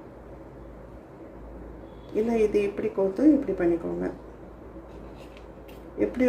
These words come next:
உங்களுக்கு, ஆ, மாடல் தேவையோ அந்த மாதிரி மாடலும் நீங்க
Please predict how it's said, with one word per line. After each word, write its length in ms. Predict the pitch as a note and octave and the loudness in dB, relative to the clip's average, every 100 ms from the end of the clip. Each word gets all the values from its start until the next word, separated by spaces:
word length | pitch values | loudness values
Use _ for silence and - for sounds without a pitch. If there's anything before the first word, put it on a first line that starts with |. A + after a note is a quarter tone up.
| A3 | 8
உங்களுக்கு, 360 | G3 F#3+ A3 D4 D#4+ - - - - - | 6 4 4 6 6 2 -14 -14 -8 2
ஆ, 200 | G3 F#3 F#3 F#3 | 6 8 8 8
மாடல் 340 | G3 G#3+ G#3+ F#3 | 8 8 6 8
தேவையோ 400 | F#3 F3+ F#3+ D#4+ F#4 - - - - F#3 | 8 8 8 6 4 -2 -14 -10 4 10
அந்த 120 | G#3+ A#3 | 12 12
மாதிரி 260 | G#3 F#3+ G3 F3 | 10 10 10 12
மாடலும் 480 | E3+ E3+ G3+ G#3 D#4+ - F#3 | 10 8 8 8 8 6 4
நீங்க 180 | F3 | 8